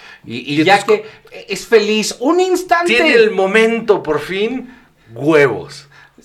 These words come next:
Speaker 1: Me dio mucha
Speaker 2: Verguísima
Speaker 1: risa,
Speaker 2: momento,
Speaker 1: me dio mucha
Speaker 2: verguísima
Speaker 1: risa.
Speaker 2: momento.
Speaker 1: Luego, Starro está, está chido.
Speaker 2: Está verguísima Starro. Me mama la escena de, de King Shark cuando encuentra los pececitos estos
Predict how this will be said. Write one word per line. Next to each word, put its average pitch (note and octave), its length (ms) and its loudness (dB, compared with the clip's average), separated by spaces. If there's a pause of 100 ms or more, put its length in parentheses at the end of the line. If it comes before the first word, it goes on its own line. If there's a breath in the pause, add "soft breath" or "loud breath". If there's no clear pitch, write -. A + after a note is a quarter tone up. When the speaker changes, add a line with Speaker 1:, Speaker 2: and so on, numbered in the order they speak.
Speaker 1:
Me A2+ 120 -8
dio E3+ 80 2
mucha - 60 0
Speaker 2:
Verguísima D#3 420 -2
Speaker 1:
risa, B2 160 -4
Speaker 2:
momento, G#2+ 280 -8
Speaker 1:
me - 20 -14
dio G#2+ 140 -8
mucha A#2 140 0
Speaker 2:
verguísima E3 500 -6
Speaker 1:
risa. C#3 120 -4
Speaker 2:
momento. A#2 320 -12 (300 loud breath)
Speaker 1:
Luego, D#3 380 2
Starro F3+ 560 2
está, D3 480 0
está - 200 -10
chido. B3+ 440 -8 (240)
Speaker 2:
Está G3+ 260 -4
verguísima G#3 520 0
Starro. C#3 400 -2 (280 loud breath)
Me D3 160 0
mama F#3 400 -2
la F3 80 0
escena D#3 460 -2
de, A#2 340 -4
de A2+ 420 -2
King D3 200 -10
Shark D3 580 0
cuando A#2+ 360 -6
encuentra C#3+ 380 -4
los C3 180 -6
pececitos C3 640 -4
estos D#3+ 520 -2